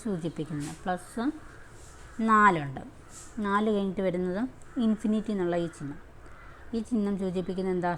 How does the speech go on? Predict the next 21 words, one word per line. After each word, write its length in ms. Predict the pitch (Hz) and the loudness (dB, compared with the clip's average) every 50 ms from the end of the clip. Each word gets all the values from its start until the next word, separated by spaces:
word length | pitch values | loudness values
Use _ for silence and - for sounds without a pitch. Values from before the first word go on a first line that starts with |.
| - - | 0 2
സമമാണ്. 500 | 214 190 190 185 180 170 151 139 131 - - - | 4 4 4 6 4 2 2 0 -2 -6 -10 -12
അപ്പോൾ 120 | - - 202 185 | -6 -4 -2 0
ഇത് 80 | 208 190 214 | 0 0 2
ചെയ്ത് 180 | 196 196 190 196 185 | 2 2 2 2 0
നോക്കിയാൽ 280 | 170 - - 196 208 214 | 0 0 0 0 2 2
മതി. 160 | 196 151 139 160 - - - - - - - - - - | 0 -2 -4 -8 -10 -16 -18 -18 -18 -18 -16 -16 -10 -2
അപ്പം 120 | - 220 214 | 2 2 4
നമ്മൾ 180 | 208 202 208 220 202 | 4 4 4 2 4
ചെയ്യുന്ന 240 | 208 202 202 202 208 202 202 | 2 2 4 2 2 2 2
ഏത് 100 | 202 202 208 196 | 2 2 2 0
റൂൾ 160 | 202 202 202 196 | 2 2 2 2
അനുസരിച്ചായിരുന്നു? 680 | 185 185 175 - 202 180 160 - 202 180 180 175 180 180 180 165 175 196 170 165 | 2 0 0 -2 -4 -4 -2 0 0 2 2 2 2 0 0 -2 -6 -8 -4 0
ബോട്ട് 380 | 196 185 180 185 190 226 220 - - - - - - - - - - 214 190 | 2 2 4 4 4 2 2 -2 -12 -16 -16 -16 -16 -16 -16 -12 -8 -4 -2
മാസ് 380 | 196 196 190 190 - - 190 175 | 0 0 0 -2 0 -2 -2 0
റൂൾ 160 | 175 175 175 170 | 2 2 2 2
അനുസരിച്ചാണ് 520 | 170 170 165 - 196 170 - 180 170 170 170 170 170 | 2 0 0 -2 -8 -6 -2 0 0 2 2 2 0
നമുക്ക് 300 | 165 165 165 165 - 240 320 - - - - - - - - - | 0 -2 -2 0 0 -2 -2 -2 -6 -14 -16 -18 -16 -12 0 2
ചെയ്യേണ്ടത്. 580 | 240 226 214 202 190 175 156 143 139 131 160 165 - - - - - - - | 4 4 6 4 4 2 2 0 -2 -6 -8 -10 -12 -14 -16 -16 -18 -18 -18
അപ്പം 140 | - - 220 208 | -6 -4 -2 -2
നോക്കിക്കേ, 400 | 196 185 185 185 175 175 175 175 180 180 - - - - - - 208 208 | 0 -2 -2 -4 -2 0 0 -2 -2 -4 -8 -14 -16 -12 -6 0 2 4
nine 400 | 202 202 196 196 202 214 233 | 6 6 6 4 4 2 2